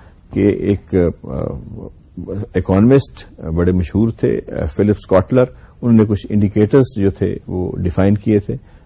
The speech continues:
اگر ایسا ہے وہ انڈیکیٹر ظاہر ہو رہے ہیں تو you must go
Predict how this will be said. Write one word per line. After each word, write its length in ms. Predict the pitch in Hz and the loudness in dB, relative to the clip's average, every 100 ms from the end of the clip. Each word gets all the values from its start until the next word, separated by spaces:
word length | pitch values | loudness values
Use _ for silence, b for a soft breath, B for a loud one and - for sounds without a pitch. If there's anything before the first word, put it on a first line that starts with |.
| - | -6
اگر 260 | 87 104 | 0 0
ایسا 400 | - 98 - 98 | 0 -4 0 0
ہے 160 | 90 107 | 2 0
وہ 140 | 104 | -2
انڈیکیٹر 460 | 92 90 - 87 95 95 | -2 -2 -4 -2 -2 0
ظاہر 220 | 87 90 | 0 0
ہو 220 | 87 80 | 0 -2
رہے 220 | 92 104 | 0 0
ہیں 180 | 98 101 - b b - | -2 -4 -8 b b -8
تو 80 | 87 | -4
you 100 | 95 | -2
must 360 | 110 123 | -2 -4
go 60 | 95 | 0